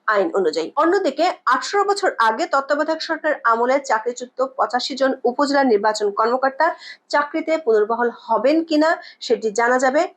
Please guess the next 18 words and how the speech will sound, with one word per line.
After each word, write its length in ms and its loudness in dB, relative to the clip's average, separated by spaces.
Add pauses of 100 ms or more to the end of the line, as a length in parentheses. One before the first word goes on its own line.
(140)
পঁচিশে 380 0
ফেব্রুয়ারি। 460 -2 (200)
আমরা 140 2 (100)
দেখতে 300 -2
পাচ্ছি 300 -2 (220)
সরকারি 300 0 (120)
চাকরিতে 380 0 (340)
নিয়োগ 320 2 (100)
ও 20 2 (180)
চাকরিবিধি 580 -2 (220)
একের 300 -2
পর 100 2 (220)
এক 80 -2 (280)
সরকারি 480 0 (160)
লঙ্ঘন 380 0 (120)
করে 180 -2 (140)
চলছে। 340 -6 (280)
আনুগত্য 440 0